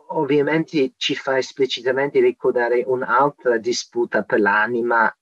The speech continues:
eh, nella commedia, Inferno, ehm, ventisei, no? E appunto, eh, questa disputa avviene per l'anima di suo padre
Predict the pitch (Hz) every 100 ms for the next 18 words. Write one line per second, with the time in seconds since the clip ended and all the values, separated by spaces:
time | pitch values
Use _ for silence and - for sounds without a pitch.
0 | _ 117 107 107 113 107 107 113 107 98
1 | 90 95 90 - _ _ _ - 120 110
2 | - 117 113 107 107 - 107 101 101 98
3 | 98 92 80 113 101 92 - 98 90 95
4 | 113 127 _ - - - - - 160 160
5 | - 151 151 175 185 190 185 170 165 _
6 | _ _ - 131 123 123 107 _ 170 151
7 | 160 127 131 - _ 131 147 135 139 127
8 | 127 - 151 143 120 110 123 131 113 107
9 | 120 131 117 113 - _ _ 123 143 -
10 | 143 175 - 101 107 104 117 123